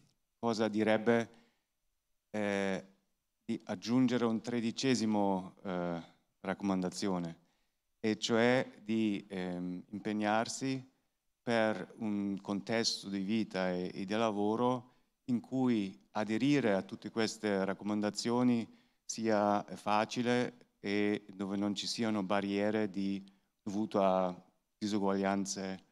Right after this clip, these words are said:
eh, sociali o, eh, di genere o collegato alla cittadinanza, eccetera, perché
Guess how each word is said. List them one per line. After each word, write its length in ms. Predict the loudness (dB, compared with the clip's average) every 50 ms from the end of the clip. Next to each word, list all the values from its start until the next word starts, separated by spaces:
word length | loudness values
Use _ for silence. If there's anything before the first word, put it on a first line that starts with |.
| _ _ _ _ _ _ _
eh, 260 | -6 -4 -2 -2 -2
sociali 880 | -4 -6 -6 -4 -2 0 2 2 2 2 2 0 0 -2 -2 -2 -2 -4 -6 -6
o, 420 | -6 -4 -2 -2 -2 -2 -4 -6 -10 _ _ _ _ _ _ _
eh, 140 | -4 -4 -2
di 160 | -2 -2 -2
genere 680 | 0 0 2 2 2 2 0 0 0 -2 -2 -2 -4
o 360 | -4 -6 -6 -6 -6 -6 -6
collegato 840 | -6 -4 -4 -2 0 0 0 -2 -2 -6 -8 -8 -8 -8 -8 -10 -10
alla 440 | -8 -8 -6 -4 -2 -2 -2 -4 -4 -8
cittadinanza, 840 | -10 -10 -8 -6 -4 -2 -2 -2 -4 -4 -6 -6 -8 -8 -8 -8 -8
eccetera, 400 | -8 -8 -8 -8 -6 -8 -8 -10
perché 400 | -8 -10 -10 -6 -6 -6 -6